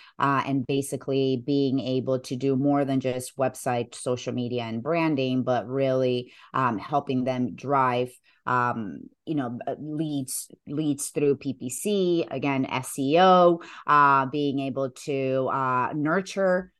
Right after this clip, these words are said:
their database and create those internal campaigns to continue to stay top of mind within their audience. Um, so I am certified in S E O, content creation, inbound marketing. I mean, you think of all the certifications,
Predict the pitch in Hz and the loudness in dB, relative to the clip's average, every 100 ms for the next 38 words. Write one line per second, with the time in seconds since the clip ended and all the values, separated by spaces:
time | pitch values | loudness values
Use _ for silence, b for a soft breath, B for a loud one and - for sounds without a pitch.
0 | - 175 175 170 170 170 165 165 165 156 | -4 0 0 2 2 2 2 2 2 0
1 | 156 - 143 135 - 143 143 143 151 139 | -4 -6 -6 -6 -4 0 0 0 -2 -2
2 | 139 143 147 139 135 135 147 135 135 151 | -4 -4 -2 -2 -2 -4 -4 -4 -4 -4
3 | 131 127 127 - 139 131 123 135 127 120 | -2 -2 -4 -8 -4 -4 -4 -2 -2 -4
4 | - 127 127 - 135 135 131 127 127 123 | -4 -4 -4 -4 -4 -2 -2 -2 -4 -4
5 | 123 123 123 120 120 127 123 127 110 - | -4 -4 -4 -4 -2 0 0 0 -8 -10
6 | - B B B B 143 151 143 143 139 | -12 B B B B 6 6 6 4 2
7 | - - 165 156 151 151 147 143 - 147 | 0 2 4 4 4 4 4 2 0 0
8 | 143 147 147 139 143 - - 202 202 202 | 2 0 0 -2 -6 -8 -2 0 0 0
9 | 202 185 180 180 175 156 147 143 151 156 | 4 4 4 2 0 -2 -2 -4 -8 -10
10 | - 147 175 214 202 202 190 - 190 202 | -10 0 6 8 10 6 4 -2 -2 -2
11 | 190 190 180 180 180 185 190 202 190 185 | -4 -6 -6 -8 -10 -10 -6 -2 -2 -2
12 | 196 175 170 - 208 196 190 180 180 175 | -4 -2 -2 -2 -2 2 2 2 2 0
13 | 175 175 170 160 151 151 156 175 170 165 | 0 -4 -2 -2 -2 -2 -4 -4 -2 2
14 | 156 160 156 156 156 147 165 160 - 165 | 2 2 -2 -6 -6 -4 -4 -2 0 0